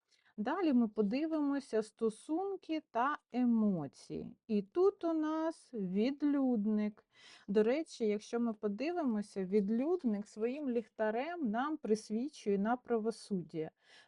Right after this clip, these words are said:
Це буде говорити про те, що робочі питання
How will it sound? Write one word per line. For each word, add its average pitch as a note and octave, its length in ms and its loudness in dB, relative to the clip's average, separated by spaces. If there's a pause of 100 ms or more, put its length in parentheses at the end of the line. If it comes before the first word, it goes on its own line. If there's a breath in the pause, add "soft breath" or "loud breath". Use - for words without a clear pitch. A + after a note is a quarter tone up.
(120 soft breath)
Це D#4 220 2
буде C4+ 320 2
говорити B3 680 -2
про B3+ 220 -4
те, D#4 400 0
що C4 920 2
робочі A#3+ 600 -2
питання B3 840 -2